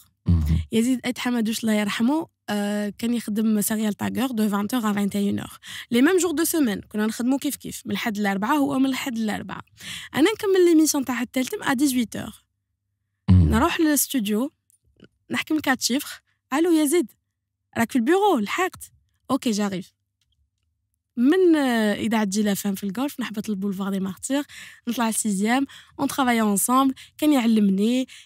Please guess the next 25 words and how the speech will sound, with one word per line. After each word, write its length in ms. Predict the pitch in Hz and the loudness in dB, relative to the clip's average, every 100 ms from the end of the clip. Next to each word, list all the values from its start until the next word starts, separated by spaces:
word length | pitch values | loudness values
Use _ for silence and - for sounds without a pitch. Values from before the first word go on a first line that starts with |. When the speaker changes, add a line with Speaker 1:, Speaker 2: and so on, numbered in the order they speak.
| - | -2
Speaker 2:
كان 120 | 277 | 0
يقول 220 | 277 254 | 0 -2
لي 80 | 233 | 0
à 140 | 226 | 0
chaque 260 | 226 294 - | -2 -4 -4
fois، 140 | 277 | -6
كان 160 | 262 254 | 0 2
يمد 220 | 240 190 | 2 -2
لي 80 | 202 | -2
دي 160 | 208 | -2
كونساي 540 | 202 240 220 262 254 233 _ - 202 | -2 -4 -2 -2 -2 -6 _ -14 -6
فريمون 380 | 240 339 359 | 0 2 2
اللي 680 | 262 226 214 214 214 208 208 - - - | 2 2 2 2 2 2 0 -4 -16 -4
يقول 280 | 240 - 269 | -4 2 2
لي، 320 | 254 247 226 | 4 2 2
آم، 260 | 214 208 196 - - | 2 0 -2 -8 -2
ميم، 300 | 320 381 349 | 2 4 4
آه، 300 | 294 254 226 | 4 2 0
سي 160 | - | -2
فري 180 | 240 339 | -2 -4
كو، 160 | - 294 | -2 -2
آه، 920 | 247 226 202 190 190 202 - - 240 - - _ | 0 0 0 -2 -4 -6 -10 -14 -20 -20 -20 _
آه، 760 | - 80 78 71 71 98 107 107 _ _ - | -14 -12 -12 -16 -18 -20 -20 -20 _ _ 0
Yazid 320 | 233 247 254 | 2 2 0
aussi 200 | 233 | 0